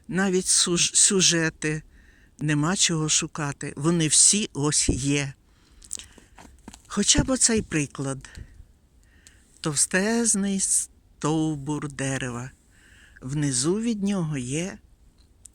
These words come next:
гілочка колись була надломана, але вона вижила і потяглася вголу-,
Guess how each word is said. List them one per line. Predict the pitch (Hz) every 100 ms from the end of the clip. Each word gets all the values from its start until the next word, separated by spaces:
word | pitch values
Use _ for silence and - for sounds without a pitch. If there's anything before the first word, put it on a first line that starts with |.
| - - _ 147
гілочка | 151 233 240 202 - -
колись | 156 165 160 151
була | 135 143 143 143 135 - _ _ - - _ _ _ -
надломана, | 160 226 196 208 214 180 151 127 123 120 131 - _ - _ _ _ _ _ _ _ _ -
але | 151 170 190
вона | 175 175 170 175 175 _ _ _ _ -
вижила | 156 247 170 147 123 120 131 - _ - _ _ - _ _ _
і | 254
потяглася | 277 233 220 208 185 196 196 - 175
вголу-, | 143 165 160 139